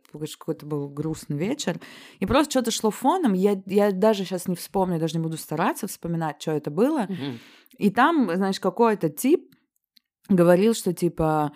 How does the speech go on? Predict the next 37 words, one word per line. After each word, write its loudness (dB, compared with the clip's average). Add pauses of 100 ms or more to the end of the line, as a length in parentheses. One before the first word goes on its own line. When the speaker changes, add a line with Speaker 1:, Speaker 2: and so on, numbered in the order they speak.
(220)
Speaker 1:
э, -2
он 6
развелся 2
с -2
женой, 2
т-, 4
точнее, 2
он 0
официально 0
не 0
развелся, -2
но 2
он 6
не 6
живет 2
с -6
женой 0
в -4
одной 2
Speaker 2:
Мгм. -4
Speaker 1:
квартире, -4 (360)
они -6
там -6
уже -8
там -12
много -6
лет -6
живут -14
по-разному, -4
у -6
него -4
своя -4
жизнь, -6
у -2
нее -4
своя -4
жизнь, -2